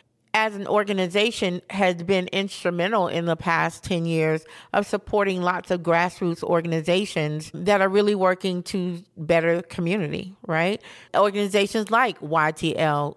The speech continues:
organizations like Poda Emma, organizations like Youth Outright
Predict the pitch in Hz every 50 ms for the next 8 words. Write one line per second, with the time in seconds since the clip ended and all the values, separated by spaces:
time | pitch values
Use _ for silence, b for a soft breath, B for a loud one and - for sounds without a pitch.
0 | - 160 170 175 190 190 180 196 196 202 - 208 190 185 202 202 185 175 170 -
1 | - 185 175 165 156 - - 160 156 151 151 151 151 B B B B B B B
2 | B - 185 196 190 202 202 196 180 196 202 190 196 - 214 196 190 190 185 -
3 | - _ _ - _ - 180 196 196 185 180 - - - 180 160 160 180 180 175
4 | - - - 170 160 160 - 156 151 147 147 -